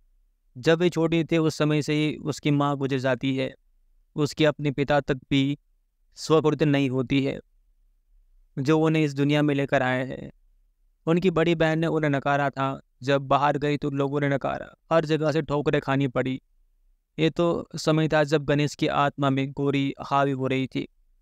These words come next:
और गणेश की बेबसी गौरी की दहाड़ में तब्दील हो रही थी।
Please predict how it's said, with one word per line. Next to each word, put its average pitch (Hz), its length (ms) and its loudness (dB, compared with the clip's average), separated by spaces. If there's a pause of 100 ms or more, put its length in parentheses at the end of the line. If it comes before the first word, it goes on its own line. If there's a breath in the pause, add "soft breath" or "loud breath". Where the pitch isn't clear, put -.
और 143 140 2
गणेश 147 320 0
की 143 320 -2 (400)
बेबसी 147 540 2
गौरी 143 320 0
की 139 200 -4 (260)
दहाड़ 143 360 2
में 135 300 -4 (560)
तब्दील 151 280 2
हो 139 140 0
रही 143 180 -2
थी। - 220 -8